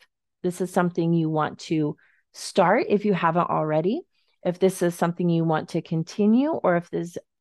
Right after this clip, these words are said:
if you wanna put these in a combination of each other to help you reach your financial dreams and goals. So the first one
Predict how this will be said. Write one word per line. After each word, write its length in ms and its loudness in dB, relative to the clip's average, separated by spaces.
if 160 2
you 100 2
wanna 220 4
put 160 -4
these 220 -4
in 80 4
a 80 2
combination 1000 -2
of 140 2
each 240 2
other 280 0
to 140 -6
help 300 -6
you 140 0
reach 400 -8
your 400 0
financial 460 -4
dreams 340 -6
and 100 -4
goals. 380 0
So 160 2
the 220 4
first 340 0
one 200 0